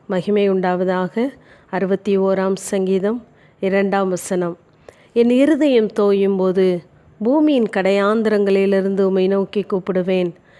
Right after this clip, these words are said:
எனக்கு எட்டாத உயரமான கன்மலையில் என்னை கொண்டு போய் விடும்" என்று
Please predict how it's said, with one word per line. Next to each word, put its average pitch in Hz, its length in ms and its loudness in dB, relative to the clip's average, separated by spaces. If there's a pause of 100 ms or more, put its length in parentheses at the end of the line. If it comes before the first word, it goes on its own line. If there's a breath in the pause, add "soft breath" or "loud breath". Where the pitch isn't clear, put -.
(160 soft breath)
எனக்கு 185 340 -2
எட்டாத 190 600 0 (400 soft breath)
உயரமான 233 760 2
கன்மலையில் 202 500 2
என்னை 185 260 0
கொண்டு 190 300 -2
போய் 196 240 0
விடும்" 190 300 -2
என்று 185 420 0